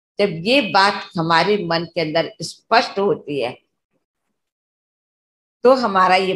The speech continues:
पात्र साफ हो सकता है, और जब वो पात्र साफ होगा तो परमात्मा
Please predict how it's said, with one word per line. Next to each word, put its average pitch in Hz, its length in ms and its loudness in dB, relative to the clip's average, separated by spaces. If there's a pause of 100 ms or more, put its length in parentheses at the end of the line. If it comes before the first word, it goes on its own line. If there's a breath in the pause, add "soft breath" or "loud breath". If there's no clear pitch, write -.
(140)
पात्र 180 380 -2
साफ 160 560 -6
हो 151 120 -10
सकता - 420 -10
है, - 240 -12 (640)
और 233 180 2
जब 233 140 2
वो 214 100 2 (140)
पात्र 175 380 0
साफ - 640 -2
होगा 160 380 0 (800)
तो 170 80 -4
परमात्मा 175 720 0